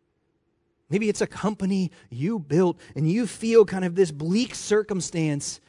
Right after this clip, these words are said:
that David feels, and it feels hopeless. If that's where you're at, I want you to know that is where David is at.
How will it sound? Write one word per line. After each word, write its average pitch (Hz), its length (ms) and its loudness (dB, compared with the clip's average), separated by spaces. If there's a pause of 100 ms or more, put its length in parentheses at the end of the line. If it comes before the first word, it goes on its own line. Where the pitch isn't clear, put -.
(280)
that 160 200 -6
David 185 380 4
feels, 180 400 0
and 165 180 -2
it 185 160 -4
feels 160 540 -6 (300)
hopeless. 139 840 -4 (340)
If - 160 -8
that's 240 300 2
where 269 100 -2
you're 202 140 4
at, 196 140 4
I 190 60 4
want 226 200 0
you 226 60 -2
to 185 40 -4
know 151 120 -4
that 214 160 -2
is 185 100 -8
where 185 140 -6
David 185 600 -2
is 117 160 -6
at. 104 280 -14